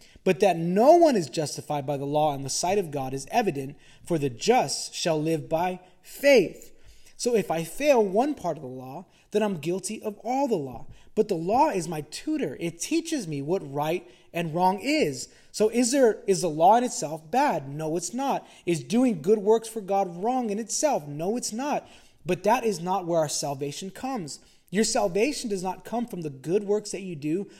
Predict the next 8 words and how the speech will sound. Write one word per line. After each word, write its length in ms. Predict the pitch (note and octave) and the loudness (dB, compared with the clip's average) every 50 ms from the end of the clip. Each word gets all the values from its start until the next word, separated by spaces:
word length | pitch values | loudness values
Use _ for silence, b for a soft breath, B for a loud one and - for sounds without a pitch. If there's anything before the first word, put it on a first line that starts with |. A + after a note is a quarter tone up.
| B B | B B
from 140 | - - F3+ | -6 -4 -2
the 100 | F3 D#3 | -2 -2
law 360 | C#3 C3+ C#3 C#3+ D#3+ F3+ G3 | -4 -4 -2 0 2 2 2
that 160 | G3+ G3+ G3+ F3+ | 2 0 -4 -6
you 120 | F3 G3 | -6 -10
follow. 520 | - - - B3 C#4+ C#4 G#3 D3 C3 - b b b b | -10 -6 -2 0 0 0 0 -2 -6 -10 b b b b
Your 140 | - F3+ G3+ | -2 0 0
salvation, 720 | F#3+ - - F3 D#3 C#3 D3+ F#3 A3+ B3 A3 - F#3+ F#3 | 0 0 -2 -2 -2 -2 0 0 0 0 -2 -4 -8 -10